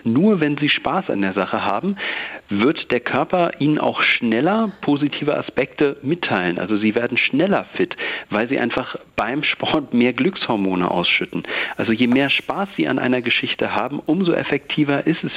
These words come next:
für Sie und umso lieber machen Sie es auch. Also schauen Sie nicht unbedingt danach, was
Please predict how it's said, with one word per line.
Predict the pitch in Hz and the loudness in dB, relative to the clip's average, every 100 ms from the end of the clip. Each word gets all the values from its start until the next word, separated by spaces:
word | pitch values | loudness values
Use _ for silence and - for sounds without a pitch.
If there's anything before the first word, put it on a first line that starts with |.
| - | 2
für | 104 | 2
Sie | 90 123 185 - - | 4 2 2 -2 -2
und | 120 127 | 0 2
umso | 123 123 | 4 4
lieber | 117 131 135 | 4 4 2
machen | 131 175 - 98 82 | 0 0 0 0 0
Sie | 90 | -2
es | - | -2
auch. | - 82 - - - - | -2 -2 -2 -6 -6 -2
Also | 120 117 | 0 2
schauen | 127 131 147 196 | 2 0 0 0
Sie | 165 | 2
nicht | 139 185 - | 2 2 0
unbedingt | 151 156 123 143 143 | 2 2 2 0 0
danach, | 135 131 131 127 | -2 0 -2 -2
was | - 135 | -2 -4